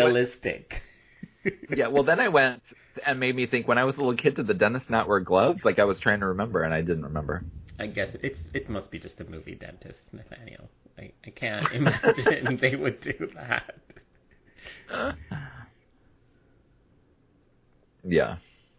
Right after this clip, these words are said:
Speaker 1: Realism is not the movie's forte, we can say that.
Speaker 2: Absolutely
Speaker 1: Including the
Speaker 2: not.
Speaker 1: fact that they all go back to the same club, and I, I get what you're saying about it's obviously Act Two.
Speaker 2: Yeah.
Speaker 1: But, like, <laughs> there's only one club that all of these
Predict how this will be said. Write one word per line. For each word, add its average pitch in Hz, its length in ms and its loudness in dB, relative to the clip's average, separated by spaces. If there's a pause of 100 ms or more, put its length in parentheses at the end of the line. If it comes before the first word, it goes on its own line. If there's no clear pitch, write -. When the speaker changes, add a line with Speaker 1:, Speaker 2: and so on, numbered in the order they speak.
(220)
Speaker 1:
Realism 143 560 8
is 107 120 2
not 101 160 2
the - 80 0
movie's 85 380 0
forte, 78 420 4
we 65 140 -2
can 71 180 -6
say 64 160 2
that. 64 300 0 (240)
Speaker 2:
Absolutely 127 380 0
Speaker 1:
Including 170 460 8
the 143 80 8
Speaker 2:
not. 135 80 0
Speaker 1:
fact 127 240 4
that 123 120 0
they 127 120 2
all 120 240 6
go 127 160 0
back 107 420 2
to 143 100 -6
the 113 140 -2 (100)
same 107 220 -4
club, 101 300 0
and 92 120 -4
I, 85 200 -4
I 104 40 -2
get 104 220 2
what 95 120 -2
you're 92 120 -2
saying 87 300 0
about 80 200 2
it's 78 180 -4
obviously 90 540 2
Act 82 320 0
Two. 76 440 0 (480)
Speaker 2:
Yeah. 110 400 -2 (220)
Speaker 1:
But, 127 200 4
like, 160 420 2
<laughs> - 60 -10
there's 175 180 4
only 160 200 4
one 110 320 0
club 113 440 4
that 101 100 2
all 101 340 4
of 117 100 0
these 113 160 -2